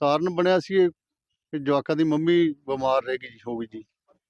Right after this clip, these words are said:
ਰਿਟਾਇਰਮੈਂਟ ਵਾਲਾ ਮੇਰਾ ਪੈਸਾ ਉਹ ਉਧਰ ਵੜ ਗਿਆ ਸਾਰਾ, ਡਾਕਟਰੀ ਚਲ ਗਿਆ। ਉਹਦਾ ਕਰਕੇ ਫਿਰ ਇਹਨਾਂ ਦਾ ਕ-, ਬੱਚਿਆਂ ਦਾ ਕੰਮਕਾਰ ਵੀ ਫੇਲ ਹੋ ਗਿਆ ਵਿਚਾਰਿਆਂ ਦਾ।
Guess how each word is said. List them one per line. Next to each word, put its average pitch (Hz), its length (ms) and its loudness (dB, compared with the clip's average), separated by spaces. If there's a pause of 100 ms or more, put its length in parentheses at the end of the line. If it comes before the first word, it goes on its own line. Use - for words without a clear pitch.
(840)
ਰਿਟਾਇਰਮੈਂਟ 143 560 0
ਵਾਲਾ 151 180 2
ਮੇਰਾ 151 200 0
ਪੈਸਾ 139 320 -2
ਉਹ 147 360 -6
ਉਧਰ 151 180 -8
ਵੜ 131 160 -4
ਗਿਆ 113 160 -10
ਸਾਰਾ, 110 240 -12 (560)
ਡਾਕਟਰੀ 120 300 -6
ਚਲ 117 160 -6
ਗਿਆ। 104 180 -10 (1120)
ਉਹਦਾ 165 240 2
ਕਰਕੇ 156 340 0
ਫਿਰ 147 120 0
ਇਹਨਾਂ 165 200 2
ਦਾ 160 80 2
ਕ-, 143 40 -6 (280)
ਬੱਚਿਆਂ 131 260 -2
ਦਾ 147 100 2
ਕੰਮਕਾਰ 151 500 0
ਵੀ 160 100 -4
ਫੇਲ 151 240 -2
ਹੋ 156 100 0
ਗਿਆ 139 140 0
ਵਿਚਾਰਿਆਂ 127 320 -2
ਦਾ। 120 120 -10